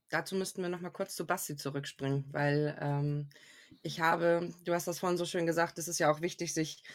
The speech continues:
ähm, von, von diesen Menschen zu lösen, ähm, und, äh,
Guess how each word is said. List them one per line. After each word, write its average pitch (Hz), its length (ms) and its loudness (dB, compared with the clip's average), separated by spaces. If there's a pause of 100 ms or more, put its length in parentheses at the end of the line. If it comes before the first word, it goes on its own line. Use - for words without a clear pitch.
(340)
ähm, 151 460 4
von, 151 380 0
von 151 480 -2
diesen 151 220 -2
Menschen 151 300 -2
zu 156 140 -4
lösen, 175 640 4
ähm, 151 340 4
und, 151 320 0
äh, 147 380 4